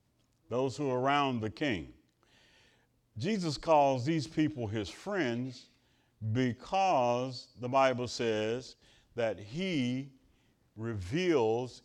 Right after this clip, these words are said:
everything he knows to them. Now, it's hard on a day like today, two thousand nineteen, to talk about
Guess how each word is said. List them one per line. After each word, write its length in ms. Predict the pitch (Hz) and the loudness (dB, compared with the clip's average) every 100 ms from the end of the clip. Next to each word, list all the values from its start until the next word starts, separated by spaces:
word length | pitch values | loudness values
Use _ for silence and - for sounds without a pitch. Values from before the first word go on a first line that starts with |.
| - | -4
everything 540 | 143 151 147 160 156 | -2 -2 -4 -2 -2
he 220 | 151 165 | -2 -4
knows 680 | 160 170 170 120 117 120 - _ | -4 -2 0 -2 -4 -10 -16 _
to 100 | 151 | -10
them. 280 | 147 165 71 - _ _ _ _ _ _ _ _ _ _ _ 170 170 170 170 170 _ _ - - _ _ - - _ | -6 -6 -8 -14 _ _ _ _ _ _ _ _ _ _ _ _ -20 -20 -20 _ _ _ -20 -20 _ _ -20 -20 _
Now, 180 | 143 143 143 | 2 2 2
it's 180 | 143 | -4
hard 480 | - 190 202 180 143 | -4 0 4 4 4
on 120 | 127 | 2
a 80 | 120 | 0
day 180 | 113 113 | 2 2
like 260 | 107 101 98 - _ - | 4 2 0 -16 _ -10
today, 520 | 95 90 90 104 117 - - | -4 -2 -2 -4 -8 -18 -20
two 120 | - 95 | -14 -12
thousand 500 | 95 90 87 82 85 | -6 -6 -6 -8 -8
nineteen, 540 | 90 82 95 90 101 | -8 -8 -10 -10 -10
to 60 | 85 | -6
talk 300 | - 104 95 | 0 0 0
about 420 | 90 90 87 | -2 -2 -2